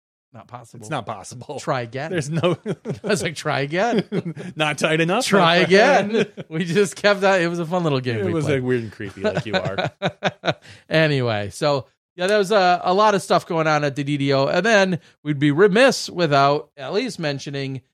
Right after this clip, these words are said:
Speaker 1: yes, the question is begged, has been, has been posed and asked, do we need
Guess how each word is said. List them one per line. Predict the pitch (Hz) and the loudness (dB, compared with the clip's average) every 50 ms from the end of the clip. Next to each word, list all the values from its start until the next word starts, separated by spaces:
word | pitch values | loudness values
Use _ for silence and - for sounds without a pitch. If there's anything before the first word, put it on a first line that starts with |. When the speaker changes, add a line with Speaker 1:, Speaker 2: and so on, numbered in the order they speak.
| _ _ _ _ _ | _ _ _ _ _
Speaker 1:
yes, | _ 170 180 185 170 - - | _ -4 -2 -2 -2 -4 -8
the | - 156 | -10 -10
question | - - 185 170 160 - - 175 160 156 160 160 160 - - _ _ _ - | -6 -4 -4 -4 -4 -4 -8 -8 -8 -8 -8 -10 -10 -12 -18 _ _ _ -10
is | - 175 165 160 165 151 | -6 -4 -2 -2 -4 -4
begged, | 139 123 156 147 139 131 127 139 147 143 139 117 | -6 -4 -2 0 0 0 -2 -4 -8 -12 -14 -10
has | - 139 147 156 156 143 | -6 -4 -4 -4 -4 -4
been, | 131 156 156 147 147 - - | -6 -6 -6 -6 -8 -8 -8
has | 139 131 143 147 143 135 | -6 -4 -4 -4 -4 -6
been | 135 156 151 151 143 | -8 -8 -8 -8 -8
posed | - - 147 139 135 135 135 135 135 123 - - - _ _ | -4 -2 -2 0 0 -2 -2 -4 -6 -8 -12 -16 -20 _ _
and | 139 131 135 139 | -10 -8 -6 -6
asked, | 135 123 110 110 113 110 - - _ _ _ _ _ _ _ _ _ _ _ _ _ _ 196 | -4 -4 -4 -6 -6 -8 -10 -16 _ _ _ _ _ _ _ _ _ _ _ _ _ _ -18
do | 135 127 160 170 185 | -10 -4 -2 -2 -2
we | 185 190 190 185 180 | -2 -2 -4 -4 -4
need | 175 170 160 160 156 156 156 151 151 143 151 143 | -4 -4 -2 -2 -2 -2 -2 -2 -2 -2 -4 -4